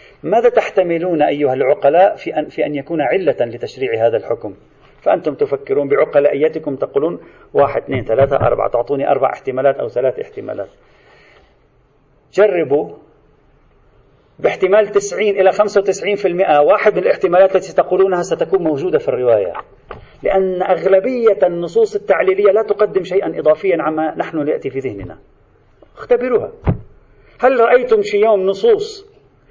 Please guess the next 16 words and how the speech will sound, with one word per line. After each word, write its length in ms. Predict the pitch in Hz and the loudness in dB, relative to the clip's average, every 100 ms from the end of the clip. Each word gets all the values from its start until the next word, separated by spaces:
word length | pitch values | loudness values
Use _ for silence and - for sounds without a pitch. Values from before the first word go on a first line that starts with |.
| _ | _
تعليلية 840 | - 180 208 226 220 233 170 120 - - - | 2 4 4 2 2 2 2 0 -6 -18 -6
تقدم 540 | 214 233 240 180 214 202 | -2 2 2 2 0 2
أمراً 540 | 247 226 180 131 - - - - | 0 4 2 0 -8 -20 -12 0
العقلاء 800 | 214 226 233 240 262 214 - - | 2 4 2 4 4 2 -2 0
لا 120 | 240 | 4
يخطر 240 | 269 - 233 | 4 2 0
في 160 | 226 | 2
بالهم، 380 | 226 233 233 240 208 - _ _ 190 | 2 2 0 -4 -12 -20 _ _ -2
ميتافيزيقي 840 | 214 208 214 185 233 233 233 208 - _ _ _ | 0 0 0 0 -2 -2 -2 -4 -10 _ _ _
غير 240 | 131 240 233 | 2 4 4
مفهوم، 540 | 202 190 240 208 - _ _ _ _ _ - | -2 -2 -2 -2 -10 _ _ _ _ _ -2
متوقع 580 | 247 269 302 - 180 - | 4 6 4 4 2 2
أصلًا؟ 260 | - 139 - _ _ _ _ _ _ _ - | -2 -8 -14 _ _ _ _ _ _ _ -8
يعني 160 | 339 - | -8 -2
أغلب 840 | 320 302 254 226 208 190 175 165 160 | 0 0 0 2 4 4 2 2 0
ال-، 320 | 143 127 | 0 -8